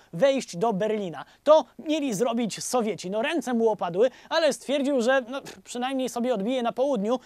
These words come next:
gdzie odesłano jego armię, ale do Pragi też mu nie pozwolono wejść, bo znów na salonach dogadano się, że stolicę Czechosłowacji mają zająć Sowieci.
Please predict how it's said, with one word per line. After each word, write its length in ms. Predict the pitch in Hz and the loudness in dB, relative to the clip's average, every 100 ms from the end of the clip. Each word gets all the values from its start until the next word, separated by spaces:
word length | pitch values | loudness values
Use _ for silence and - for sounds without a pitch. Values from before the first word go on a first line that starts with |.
| - | -10
gdzie 280 | 208 202 294 233 | -4 4 4 4
odesłano 640 | 254 240 - 233 254 240 | 2 2 2 0 2 2
jego 420 | 202 190 233 220 - | 0 0 2 2 0
armię, 320 | 202 190 214 | -2 -2 -2
ale 240 | 233 269 | 2 2
do 140 | 233 285 | 4 2
Pragi 460 | - 269 262 294 | 0 -2 0 0
też 300 | - 311 285 | 0 -2 0
mu 140 | 247 233 | 0 0
nie 120 | 226 | 0
pozwolono 560 | 233 190 208 214 202 | -2 0 0 2 0
wejść, 300 | 175 214 262 - - | 0 -2 -2 -8 -4
bo 160 | 277 330 | 0 2
znów 260 | 285 277 | 2 0
na 140 | 202 220 | -2 -6
salonach 460 | - 220 285 240 | -4 -4 -2 -4
dogadano 500 | 160 208 185 226 262 | -4 -2 2 2 2
się, 180 | 233 240 - - | -2 -4 -6 -10
że 200 | 202 302 | -2 0
stolicę 340 | - 254 269 302 247 | 0 0 0 -2 -6
Czechosłowacji 800 | - - 202 165 165 254 - 233 - - | -8 -10 -10 -6 0 0 0 -6 -6 -6
mają 360 | 269 294 262 | 0 2 0
zająć 540 | 190 214 208 202 190 - | 0 0 2 0 -4 -8
Sowieci. 580 | - - 208 185 - - | -8 -2 0 -2 -6 -16